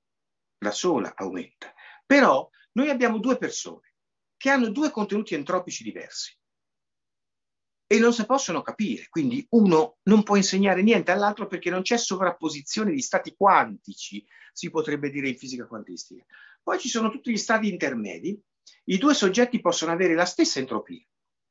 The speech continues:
e non c'è nessun problema che essi si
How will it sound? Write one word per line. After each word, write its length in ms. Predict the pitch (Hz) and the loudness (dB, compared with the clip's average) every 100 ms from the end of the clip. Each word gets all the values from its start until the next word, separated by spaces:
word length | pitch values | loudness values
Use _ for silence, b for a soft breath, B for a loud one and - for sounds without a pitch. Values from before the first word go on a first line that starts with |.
| b b b | b b b
e 160 | 339 | 2
non 140 | 339 330 | 4 4
c'è 160 | 277 | 2
nessun 300 | 226 - 240 | 2 2 -2
problema 420 | 214 190 190 147 | 0 0 2 0
che 180 | - 139 | -2 -2
essi 340 | 151 - 117 - b b | -2 -2 -6 -8 b b
si 400 | - 156 131 | -6 -2 -2